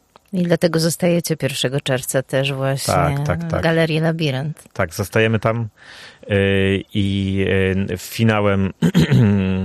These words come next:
Speaker 2: y, na, na finał festiwalu przygotowaliśmy trzy projekty. Jest to Basia Draskow, y, czyli pianistka, a nawet więcej pianistko-perkusistka się na nią mówi.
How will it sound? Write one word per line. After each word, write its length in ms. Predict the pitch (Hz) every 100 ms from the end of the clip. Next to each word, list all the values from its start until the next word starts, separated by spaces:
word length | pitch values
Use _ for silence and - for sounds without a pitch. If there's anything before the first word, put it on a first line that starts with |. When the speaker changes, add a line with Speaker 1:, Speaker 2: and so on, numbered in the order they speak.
| 92
Speaker 2:
y, 300 | 92 95 95
na, 160 | 101 113
na 140 | 107 98
finał 360 | - 107 101
festiwalu 760 | - 98 - 98 95 92 92 87
przygotowaliśmy 580 | - 98 95 95 - 98
trzy 160 | - 104
projekty. 560 | 110 101 98 - 101 - - - - -
Jest 140 | 101
to 80 | 101
Basia 300 | 95 95 98
Draskow, 640 | 92 92 - 95 92 -
y, 440 | - 90 87 87 85
czyli 200 | - 95
pianistka, 720 | - 98 101 - - 92 92 - - - - - - -
a 240 | 92 92 92
nawet 340 | 90 90 85
więcej 340 | 95 90 95
pianistko-perkusistka 1080 | 85 98 98 - 101 - 92 101 - - -
się 140 | - 90
na 80 |
nią 140 | 90 90
mówi. 360 | 87 85 110